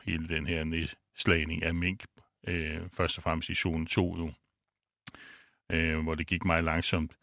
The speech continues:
Og, øh, og så kommer beslutningen om zone tre, og i den anledning udarbejder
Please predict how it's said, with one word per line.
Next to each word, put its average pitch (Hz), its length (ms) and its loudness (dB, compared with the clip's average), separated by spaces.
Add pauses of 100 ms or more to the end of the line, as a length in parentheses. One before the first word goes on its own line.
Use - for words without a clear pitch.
(400)
Og, 85 320 4
øh, 80 420 0 (340)
og 87 120 -2
så 90 120 2
kommer 85 280 2
beslutningen 87 580 0
om 78 120 -2
zone - 260 -6
tre, 117 360 4
og 85 100 -2
i 85 40 -2
den 87 200 0
anledning 85 520 -2
udarbejder 85 640 8